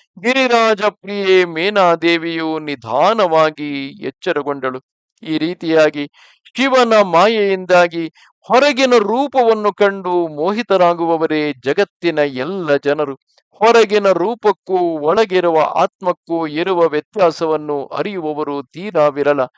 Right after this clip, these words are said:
ಆ ಕಾರಣದಿಂದಾಗಿ ಹೊರಗಿನಿಂದ ಆ ಎಲ್ಲ ಶಿವಗಣಗಳ ಸ್ವರೂಪವನ್ನು,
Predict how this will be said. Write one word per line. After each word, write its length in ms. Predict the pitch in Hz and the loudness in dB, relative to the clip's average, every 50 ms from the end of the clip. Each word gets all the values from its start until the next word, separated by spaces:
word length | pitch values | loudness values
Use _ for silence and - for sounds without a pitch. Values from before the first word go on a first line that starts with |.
| _ _ _ _ _ - 170 | _ _ _ _ _ 0 2
ಆ 180 | 165 165 156 | 4 4 4
ಕಾರಣದಿಂದಾಗಿ 1040 | 147 - - 143 160 190 202 190 175 165 156 165 160 160 156 156 151 151 147 143 139 _ _ - _ _ _ | 4 2 2 4 4 4 4 4 2 0 0 -2 -4 0 2 2 2 2 0 -4 -10 _ _ -20 _ _ _
ಹೊರಗಿನಿಂದ 720 | - - 233 254 277 262 247 254 247 240 233 226 220 220 220 214 208 202 185 | -2 0 2 2 2 2 2 2 2 2 2 0 2 4 4 6 6 4 4
ಆ 240 | - 190 202 214 | 4 4 4 4
ಎಲ್ಲ 400 | 220 208 202 214 233 262 269 262 247 233 | 4 4 2 2 2 2 2 2 2 2
ಶಿವಗಣಗಳ 920 | 202 - - - 220 226 247 233 202 233 233 240 247 233 226 226 220 208 202 | 2 0 -4 -4 0 2 2 2 4 2 2 2 2 2 4 4 4 4 2
ಸ್ವರೂಪವನ್ನು, 920 | 180 - - 175 180 226 247 247 208 196 214 202 202 196 190 185 180 180 | 2 -2 -4 -4 -4 -2 -4 -4 -2 0 0 2 0 -2 -2 -4 -6 -8